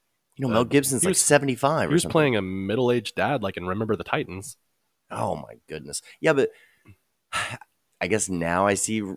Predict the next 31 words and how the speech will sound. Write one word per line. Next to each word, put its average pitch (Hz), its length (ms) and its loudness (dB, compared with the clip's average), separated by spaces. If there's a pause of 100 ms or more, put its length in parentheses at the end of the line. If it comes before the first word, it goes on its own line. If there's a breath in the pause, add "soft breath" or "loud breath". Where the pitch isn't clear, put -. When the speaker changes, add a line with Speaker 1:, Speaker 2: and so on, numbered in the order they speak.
(120)
Speaker 1:
Remember 101 460 -4
the 110 80 -10
Titans 90 380 0
was, 73 120 -6
like, 73 240 -8
almost 87 360 -4
twenty 78 280 -4
years 69 200 -6
ago, - 160 -8
Speaker 2:
Yeah. - 80 -4
Speaker 1:
right? - 300 -2 (520)
Like, - 160 -8
what 92 140 4
was 82 100 0
that, 71 160 -6
two - 80 -6
thousand 80 340 -2
three? 78 460 -6 (640)
Or 85 60 2
was 92 120 2
that, 107 160 6
like, 98 140 -2
nineteen 80 360 -2
ninety-seven? 67 680 -8 (100)
Speaker 2:
Um, 110 600 -6 (560)
it 160 200 -4
could - 460 -4
have 107 140 0
been 98 140 -2
in, 90 80 -8
like, 85 300 -8